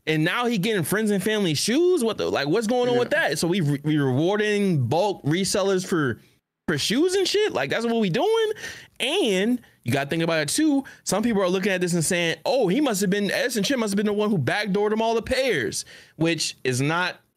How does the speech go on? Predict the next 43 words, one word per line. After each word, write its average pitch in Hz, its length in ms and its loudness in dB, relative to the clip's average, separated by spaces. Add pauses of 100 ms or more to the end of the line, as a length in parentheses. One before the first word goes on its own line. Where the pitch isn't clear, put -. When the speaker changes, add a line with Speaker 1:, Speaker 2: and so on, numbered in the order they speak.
Speaker 1:
exactly 135 500 0
what's 117 200 0
happening. 113 440 -2
It's 123 80 0
not 196 220 -2
what's 175 120 0
happening. 156 280 0
Let 196 80 0
me 165 80 0
say, 156 180 -2
let 165 460 0
me 202 40 0
not 170 200 -2
say 180 100 0
not 143 160 0
exactly 131 300 0
what's 143 100 0
happening. 135 220 0
That's 127 240 -2
not 135 340 -2 (360)
what's 123 200 -2
going 127 240 -2
on. 107 220 -4 (480)
Speaker 2:
So - 160 -2
yeah, 156 240 2
bas-, 160 340 0
basically, 165 640 -2 (520)
um, 135 580 -4 (840)
so 156 60 -6
basically, 156 800 -2 (300)
you 143 180 -6
see 147 180 -6
the 127 120 -4
founder 165 380 -2
of 165 60 -8
Clot, 151 320 -2
Edison 151 300 -6
Chin, 147 240 -6
reached 143 300 -4
out 143 160 -2
to 143 120 -8
the 135 300 -6 (180)
reseller 135 540 -4